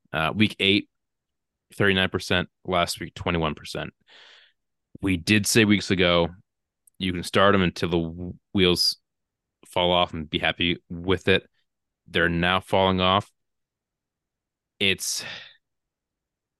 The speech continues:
he's R B four. Like, at the very worst, he's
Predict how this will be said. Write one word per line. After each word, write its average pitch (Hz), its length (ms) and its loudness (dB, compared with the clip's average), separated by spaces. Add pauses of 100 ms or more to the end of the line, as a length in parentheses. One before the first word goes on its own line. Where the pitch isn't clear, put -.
(260)
he's 107 180 -4
R 123 160 8
B 104 100 0
four. - 320 -10 (1000)
Like, 104 360 2 (1400)
at 110 160 4
the 110 100 2
very 104 320 6
worst, 104 380 4
he's 90 140 -2